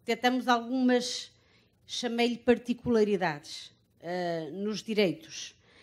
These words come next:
que foram detectadas como, por exemplo, liberar o conteúdo para acesso público ou acesso aberto da Elsevier. Ou seja, não há aqui uma uniformidade,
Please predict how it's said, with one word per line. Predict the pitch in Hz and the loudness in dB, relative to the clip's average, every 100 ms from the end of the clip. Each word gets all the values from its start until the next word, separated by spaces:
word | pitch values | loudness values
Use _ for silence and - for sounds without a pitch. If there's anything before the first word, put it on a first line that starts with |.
| _ | _
que | - | -18
foram | - 214 220 | -2 0 0
detectadas | 214 233 226 226 240 | -2 -4 0 -2 -2
como, | - 240 | -4 -6
por | - 254 | -4 -4
exemplo, | 247 196 208 165 147 139 _ _ _ - | -4 0 0 -2 -12 -20 _ _ _ 0
liberar | 240 226 226 233 | 0 4 4 2
o | |
conteúdo | 247 247 - 247 247 | -2 -6 2 4 4
para | 240 240 240 | 6 6 6
acesso | 240 233 247 | 4 -2 -2
público | - 196 165 151 - _ _ _ _ | 2 2 4 -2 -4 _ _ _ _
ou | - 208 233 240 | 4 6 6 4
acesso | - 247 233 233 | 0 0 2 -2
aberto | 202 233 233 247 | 2 2 2 -2
da | 233 | 2
Elsevier. | 233 226 - 190 170 165 127 - _ _ _ | 2 0 -10 -12 -6 -6 -6 -10 _ _ _
Ou | 202 | -6
seja, | 240 202 220 | -2 0 0
não | 220 220 | 0 4
há | 226 240 240 226 | 4 4 2 0
aqui | 226 - | -4 -2
uma | 233 220 | -2 0
uniformidade, | 226 226 - 226 220 220 185 170 156 | 0 0 -2 -2 -2 -2 -2 -2 -6